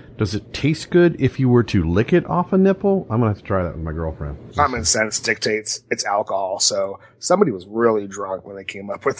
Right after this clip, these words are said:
Speaker 2: that.
Speaker 1: Well, they got all that shit. You know, slow, comfortable screw, sex on the beach.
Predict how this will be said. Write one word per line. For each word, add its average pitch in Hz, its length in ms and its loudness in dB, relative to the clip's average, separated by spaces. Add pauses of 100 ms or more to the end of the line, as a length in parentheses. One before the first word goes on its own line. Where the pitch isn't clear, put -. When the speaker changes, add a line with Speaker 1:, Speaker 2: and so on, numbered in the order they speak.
(120)
Speaker 2:
that. - 320 0
Speaker 1:
Well, 160 100 -2
they 190 100 2
got 202 140 2
all 208 200 0
that 123 240 0
shit. 85 320 -6
You 107 80 2
know, 95 100 4
slow, 131 320 4
comfortable 131 480 2
screw, 127 540 4
sex - 400 0
on 127 100 2
the 113 80 2
beach. 101 580 -2